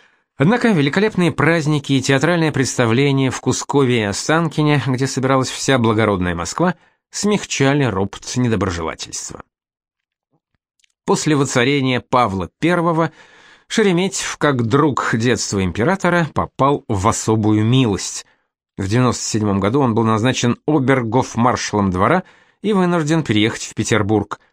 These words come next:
Вместе с ним отправилась и Жемчугова. Это было тяжелое время для влюбленных. Николай Петрович, меценат и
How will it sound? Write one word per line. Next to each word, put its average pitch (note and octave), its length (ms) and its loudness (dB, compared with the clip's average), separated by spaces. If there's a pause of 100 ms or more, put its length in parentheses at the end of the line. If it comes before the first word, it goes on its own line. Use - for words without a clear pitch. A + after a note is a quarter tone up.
(680)
Вместе G2+ 460 -2
с - 120 -6
ним D#3 220 2
отправилась B2+ 640 -2
и F3 80 0
Жемчугова. A2+ 880 0 (680)
Это F3 140 0
было G3 180 2
тяжелое F#3 420 0
время C#3+ 320 0
для A#2 140 0
влюбленных. A2 640 0 (180)
Николай G2+ 320 -2
Петрович, C#3 480 0
меценат B2+ 760 0
и A2+ 220 2